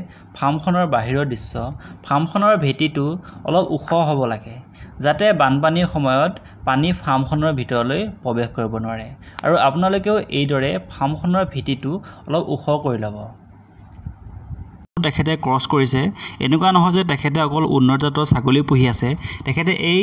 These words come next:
ছাগলীসমূহৰ লগত আমাৰ লোকেল ছাগলী চাওক, আপোনালোকে দেখিব, দেখা পাব বহুতো, অ, ক্ৰছ ছাগলী আছে, যিটো মাংসৰ কাৰণে আমাৰ এই ক্ৰছ ছাগলীসমূহ ভাল, যিটো আমাৰ, অ, উন্নত, উন্নত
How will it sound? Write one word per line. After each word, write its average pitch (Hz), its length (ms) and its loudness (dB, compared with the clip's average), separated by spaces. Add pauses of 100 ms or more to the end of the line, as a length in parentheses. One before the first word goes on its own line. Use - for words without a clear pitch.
(100)
ছাগলীসমূহৰ 180 880 2
লগত 160 320 -2
আমাৰ 143 300 4
লোকেল 139 360 0
ছাগলী 160 380 2
চাওক, 160 260 2
আপোনালোকে 156 340 2
দেখিব, 143 260 0 (400)
দেখা 131 220 -2
পাব 151 160 2 (120)
বহুতো, 143 340 4 (300)
অ, 135 100 -2 (240)
ক্ৰছ 135 280 0
ছাগলী 147 300 2
আছে, 135 220 0 (440)
যিটো 139 240 2
মাংসৰ 131 400 4
কাৰণে 160 280 4
আমাৰ 147 280 2
এই 139 220 0
ক্ৰছ 135 200 2
ছাগলীসমূহ 143 600 2
ভাল, 120 260 2 (480)
যিটো 139 220 -2 (180)
আমাৰ, 135 220 4 (400)
অ, 127 100 0 (640)
উন্নত, 135 280 4
উন্নত 143 380 2